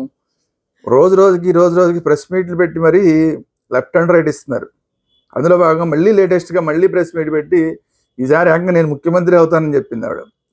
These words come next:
అసలు ఈ బీఆర్ఎస్ వాళ్ళు ఏంటి, వీళ్ళ సంగతి ఏంటి, వీళ్ళ, వీళ్ళు అసలు తెలంగాణ ఉద్యమాన్ని అడ్డం పెట్టుకొని ఎలా సంపాదించారు, ఎంత సంపాదించారు, ఎక్కడెక్కడ దోచేశారు, ఇవన్నీ కూడా నేను బయట పెట్టేస్తానని చెప్పి లేటెస్ట్గా మళ్ళీ చెప్పింది.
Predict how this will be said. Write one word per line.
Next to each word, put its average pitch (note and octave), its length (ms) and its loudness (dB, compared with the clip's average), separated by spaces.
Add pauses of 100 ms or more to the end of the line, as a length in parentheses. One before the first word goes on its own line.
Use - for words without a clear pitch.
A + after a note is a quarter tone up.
(1120)
అసలు C3 180 2
ఈ C#3+ 80 4
బీఆర్ఎస్ E3 580 2
వాళ్ళు E3 220 4
ఏంటి, D3+ 240 2
వీళ్ళ D#3 160 2
సంగతి D#3 440 -2
ఏంటి, D3 320 0
వీళ్ళ, D3 300 0 (540)
వీళ్ళు C#3 260 2
అసలు C3+ 280 2
తెలంగాణ E3 480 0
ఉద్యమాన్ని E3 560 0
అడ్డం D#3 260 0
పెట్టుకొని D#3 520 0 (680)
ఎలా C#3+ 220 0
సంపాదించారు, D#3+ 680 0
ఎంత C#3+ 200 -2
సంపాదించారు, D3+ 600 0
ఎక్కడెక్కడ D#3+ 380 0
దోచేశారు, D3 520 0
ఇవన్నీ D3+ 460 -2
కూడా F#3 180 4
నేను E3+ 180 -4
బయట D#3 220 2
పెట్టేస్తానని D3+ 600 -2
చెప్పి C#3 180 -6
లేటెస్ట్గా D3+ 480 -2
మళ్ళీ C3+ 220 -4
చెప్పింది. A#2 380 -6